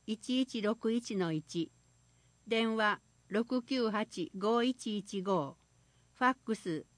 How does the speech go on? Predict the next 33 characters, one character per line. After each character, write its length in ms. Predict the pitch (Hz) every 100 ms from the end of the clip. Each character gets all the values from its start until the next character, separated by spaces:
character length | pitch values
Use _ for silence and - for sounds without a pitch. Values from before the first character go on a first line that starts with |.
| _
六 320 | 208 240 262
九 300 | 254 277 247
七 380 | 220 220 190 151 - -
五 260 | 202 240 247
一 280 | 254 - 202
六 300 | 202 202 185
零。 320 | 185 143 127 _ _ _ _ _ _ _ -
真 180 | 233 254
備 160 | 233 208
保 140 | 202
健 260 | 202 254 262
福 220 | 254 262
祉 120 | -
会 240 | - 277 240
館 260 | 208 180 165
一 120 | 180 _ -
階。 320 | 185 175 - _ _ _ _ _ _ _ _ _
休 240 | - 254 254
館 320 | - 262 196
日、 240 | 156 135 - _ _ -
毎 260 | 220 240 240
週 460 | - 226 214 - - -
土 200 | 208 233
曜、 380 | 247 262 185 147
日 340 | 254 196 196 233
曜 220 | 254 233
日、 140 | 170 165
祝 320 | 214 - 233
日、 420 | 226 - 214 208 _ -
年 260 | 220 240
末 280 | 247 254 233
年 240 | 226 214 156
始。 300 | - -